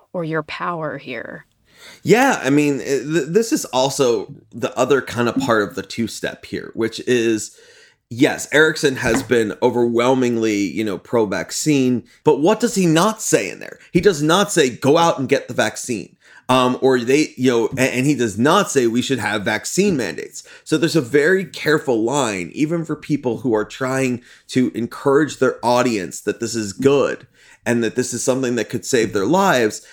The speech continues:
Speaker 2: that they don't wanna encroach upon, y-, you know, the, the audience. And they don't wanna say, "You have to do this." They wanna say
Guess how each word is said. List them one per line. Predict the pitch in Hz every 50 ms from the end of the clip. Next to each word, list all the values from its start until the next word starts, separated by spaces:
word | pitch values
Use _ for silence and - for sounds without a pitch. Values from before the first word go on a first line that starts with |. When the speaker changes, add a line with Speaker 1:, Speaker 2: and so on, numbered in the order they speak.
| - - _ _ -
Speaker 2:
that | 110 113 135 - -
they | - 135 123
don't | 101 - 143 151 143 131
wanna | 170 180 175
encroach | - - 139 - - - 135 123 120 120 117 - - - -
upon, | - - - - 117 113 113 113 113 113 95 65
y-, | 92 95 - -
you | - 120 123
know, | 120 113 101 95 90 -
the, | - 85 110 113
the | - - 123
audience. | 104 101 107 113 120 127 127 -
And | - 127
they | 131 139
don't | 156 180 208
wanna | 220 202
say, | 175 - 147 135 139 - - - - _ _ -
"You | 156 165 190 165
have | 135 - - 151 165 170 -
to | - 139
do | - 185 240 277 240
this." | 170 - - - - -
They | - 139 147 175
wanna | 185 165 165 156 151 147
say | - - 143 135 127 123 123 117 - -